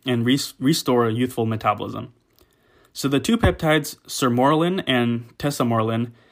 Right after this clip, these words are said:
mimic the action of growth hormone releasing hormone. So growth hormone releasing hormone is, again, this naturally occurring hormone that gets released from your hypothalamus that helps stimulate the pituitary to release growth hormone.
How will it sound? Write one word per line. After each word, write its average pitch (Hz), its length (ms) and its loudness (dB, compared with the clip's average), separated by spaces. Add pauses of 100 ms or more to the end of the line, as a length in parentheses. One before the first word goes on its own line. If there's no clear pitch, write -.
(160)
mimic 175 360 2
the 175 140 2
action 120 380 -2
of 113 220 -2
growth 135 280 2
hormone 127 560 2
releasing 117 400 -2
hormone. 107 400 -6 (960)
So - 260 -2
growth 151 280 2
hormone 180 320 4
releasing 135 320 0
hormone 120 360 0
is, 113 300 -6 (120)
again, 120 260 0
this 113 160 -2
naturally 123 540 0
occurring 120 400 -2
hormone 160 480 0 (360)
that 120 140 -2
gets 120 200 -2
released 127 320 0
from 151 200 2
your 147 100 2
hypothalamus 113 800 -2 (280)
that 131 160 -2
helps 127 200 2
stimulate 175 520 0
the 151 60 -2
pituitary 123 600 -2
to 120 120 -4
release 113 340 -2
growth 113 260 -4
hormone. 107 380 -8